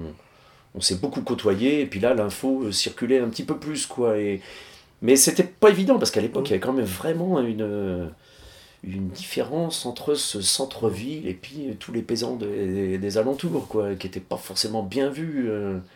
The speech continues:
Speaker 2: C'est marrant, parce que
Speaker 1: Donc
Speaker 2: Mathieu
Speaker 1: c'est
Speaker 2: dit exactement la même
Speaker 1: Ah, mais il y
Speaker 2: chose
Speaker 1: avait un
Speaker 2: et
Speaker 1: effort à
Speaker 2: pourtant
Speaker 1: faire. Je me souviens, moi, j'avais,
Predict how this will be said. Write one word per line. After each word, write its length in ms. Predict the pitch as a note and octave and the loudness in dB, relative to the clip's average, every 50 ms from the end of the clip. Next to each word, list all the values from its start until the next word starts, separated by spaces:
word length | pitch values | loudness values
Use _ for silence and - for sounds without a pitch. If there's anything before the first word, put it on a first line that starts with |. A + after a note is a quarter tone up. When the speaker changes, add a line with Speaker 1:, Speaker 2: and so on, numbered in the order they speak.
| - - - - - - - - - - _ - | -20 -20 -20 -20 -20 -20 -20 -20 -20 -20 _ -12
Speaker 2:
C'est 100 | - A#2+ | -6 -2
marrant, 180 | A#2+ B2 C3+ C3 | 0 0 0 0
parce 100 | - - | -2 -4
que 40 | |
Speaker 1:
Donc 60 | - C3+ | -4 -2
Speaker 2:
Mathieu 180 | B2 - B2+ A2+ | 0 2 2 2
Speaker 1:
c'est 100 | C#3 C3+ | 2 0
Speaker 2:
dit 240 | B2 A2+ B2 B2 A2+ | -2 -6 -8 -8 -8
exactement 500 | A2 G#2+ A2+ B2+ B2+ - - B2+ A#2 A2+ | -8 -6 -6 -6 -6 -6 -8 -8 -6 -6
la 140 | A#2 A#2+ - | -6 -4 0
même 20 | - | 2
Speaker 1:
Ah, 100 | D3+ D#3+ | 4 6
mais 80 | D3+ | 6
il 20 | B2+ | 8
y 40 | B2+ | 8
Speaker 2:
chose 80 | A#2 B2 | 8 8
Speaker 1:
avait 80 | A#2+ | 8
un 20 | A#2+ | 8
Speaker 2:
et 40 | C3 | 6
Speaker 1:
effort 200 | C3 - D#3 D3+ | 6 8 8 8
à 40 | D#3 | 8
Speaker 2:
pourtant 120 | D#3 D#3 | 8 8
Speaker 1:
faire. 200 | - F3+ E3+ C#3 | 8 8 8 8
Je 100 | G#2 G2+ | 8 4
me 60 | A#2 A2+ | 2 0
souviens, 280 | - - B2+ C3+ B2+ A2+ | 0 4 6 6 8 8
moi, 80 | A2 | 6
j'avais, 360 | G#2+ A2 F#2+ G#2 G#2+ G2 F2+ | 6 6 6 6 6 6 6